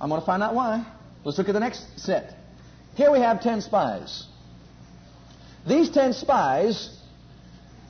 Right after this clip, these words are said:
are sent to spy out the land.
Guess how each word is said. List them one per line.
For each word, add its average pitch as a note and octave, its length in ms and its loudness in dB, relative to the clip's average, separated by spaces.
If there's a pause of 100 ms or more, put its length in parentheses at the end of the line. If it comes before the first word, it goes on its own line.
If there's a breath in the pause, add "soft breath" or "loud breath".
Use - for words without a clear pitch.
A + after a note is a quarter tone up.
(280)
are G3+ 180 6
sent G3+ 640 -2 (320)
to A3+ 160 -2
spy B3 360 0
out A3+ 260 0
the F#3+ 80 2
land. F3 440 -2